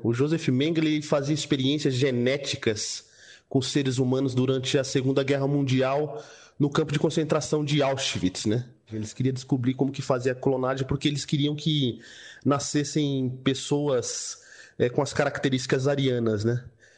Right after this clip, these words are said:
Então ele injetava injeção de gasolina no olho pra mudar a cor do olho.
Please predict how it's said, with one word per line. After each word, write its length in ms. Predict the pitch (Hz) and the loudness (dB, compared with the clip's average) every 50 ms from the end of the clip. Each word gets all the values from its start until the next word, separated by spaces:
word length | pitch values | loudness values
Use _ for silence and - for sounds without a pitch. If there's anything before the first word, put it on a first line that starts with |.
| _ - - _ _ _ _ | _ -20 -20 _ _ _ _
Então 380 | - 123 127 127 175 202 254 277 | 0 0 2 2 2 2 2 2
ele 140 | 208 165 147 | 2 2 2
injetava 1120 | 135 123 143 143 143 143 - 131 135 131 - 120 123 120 113 107 104 101 92 90 90 92 | 2 0 0 -2 0 0 0 2 2 0 0 2 2 2 2 2 2 2 2 2 2 2
injeção 640 | 98 113 113 110 120 113 - - - - 123 123 117 | 2 0 2 0 0 0 -2 -4 -2 -2 0 0 0
de 120 | 110 113 | 0 2
gasolina 640 | 110 120 123 120 - 117 123 113 110 120 123 117 110 | 2 2 2 2 2 0 0 2 2 2 2 2 2
no 140 | 110 110 | 2 2
olho 420 | 107 113 113 117 127 127 117 110 107 | 2 2 2 2 2 2 0 0 0
pra 140 | 110 110 107 | 0 0 0
mudar 300 | 110 113 110 110 110 110 | 2 0 0 0 0 -2
a 40 | |
cor 240 | 110 - - 120 113 | -2 -2 0 0 0
do 160 | 110 110 107 | 2 2 2
olho. 580 | 110 117 127 131 135 123 110 107 104 101 98 101 | 2 2 2 0 0 0 0 0 0 0 -2 -4